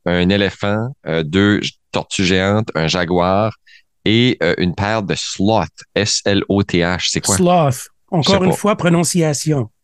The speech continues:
Speaker 2: C'est pas
Speaker 1: Merci.
Speaker 2: des sloths, c'est des sloths.
Speaker 1: C'est quoi ?
Speaker 2: C'est une espèce de, d'animal, là, qui, qui est l'appelant le plus paresseux du monde, là. Il, il hang, hang sur une branche à l'envers à la journée, il grouille pas, là.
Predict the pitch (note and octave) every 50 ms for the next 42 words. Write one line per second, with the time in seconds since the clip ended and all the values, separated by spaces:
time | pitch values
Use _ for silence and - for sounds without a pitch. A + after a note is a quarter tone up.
0 | _ _ _ _ _ _ _ - - - B2 - E3 D#3 D#3 C#3 - - F#3 F3+
1 | D3 D3 C#3+ C#3+ - _ - - - _ _ _ _ _ - - - C3+ A#2 B2
2 | A2+ - - - D3 C#3 C#3+ C#3 B2 A2 G2 - - - - - _ _ _ _
3 | _ _ _ _ _ _ _ _ _ _ _ _ _ _ _ _ _ _ _ _
4 | - - G2+ F2+ - - F#2+ F#2 G2 - - _ _ _ _ _ _ _ _ _
5 | _ - - - _ - - - - G3 F3+ E3+ E3+ F#3+ G3 - - - B3+ B3
6 | G#3+ F#3 E3 D#3 E3 D#3 C#3+ B2+ B2 B2 - - - - - - C3 C3 - -
7 | _ _ _ _ _ _ _ _ _ D3+ D#3 E3+ E3+ E3+ F#3 G3+ G3+ G3+ F#3+ F3+
8 | F3 E3 - D3 C#3 C3 - - E3 D3+ D#3+ D3+ - A3+ A3+ F#3+ - - A#3 G3
9 | - - G3 F3+ G3+ F#3+ - G3 F3 F3 F3+ G#3+ C4 A#3+ G3+ G3 A3 F#3 D#3+ C#3
10 | - - - - - E3 D#3 A#2+ F#3 G3+ G3 G3 F#3+ G3+ G3+ F3 - - E3+ D3+
11 | D3+ E3 G3 G#3 F3 - E3+ D#3+ E3 D#3+ D3 D#3 F#3+ F#3+ F#3 E3 C#3+ C#3+ C#3 C3+
12 | C3+ D3+ D3 D3 D#3+ E3 C3+ B2 C#3 D#3 D3 B2+ - D3 C3+ A#2+ A2